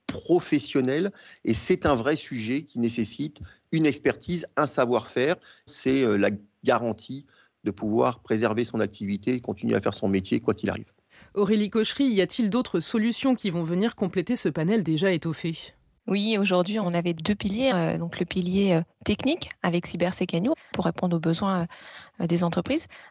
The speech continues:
Speaker 3: Un pilier assurantiel, hein, on avait évoqué, euh, l'assurance cyberrisque en cas d'attaque, euh, pour aider, accompagner les clients. Il nous restait un, un volet, le volet humain,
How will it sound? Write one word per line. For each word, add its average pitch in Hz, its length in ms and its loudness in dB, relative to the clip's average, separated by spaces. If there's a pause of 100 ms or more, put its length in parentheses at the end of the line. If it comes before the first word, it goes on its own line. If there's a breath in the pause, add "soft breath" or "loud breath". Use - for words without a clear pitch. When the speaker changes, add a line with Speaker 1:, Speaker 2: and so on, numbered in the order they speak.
(140 loud breath)
Speaker 3:
Un 220 120 -2
pilier 208 300 -2
assurantiel, 202 640 -2
hein, 196 200 -6
on 175 120 -12
avait 165 180 -8
évoqué, 175 460 -8
euh, 175 100 -6
l'assurance 180 520 -4
cyberrisque 180 540 -4
en 180 40 -6
cas 175 140 0
d'attaque, 185 520 0
euh, 170 80 0
pour - 240 -2
aider, 190 300 4
accompagner 185 420 -2
les 165 140 0
clients. 208 280 -2 (600 loud breath)
Il 196 100 2
nous 202 80 4
restait 202 280 2
un, 214 200 0
un 208 100 2
volet, 175 360 -2 (280)
le 196 120 0
volet 180 260 0
humain, 165 200 -4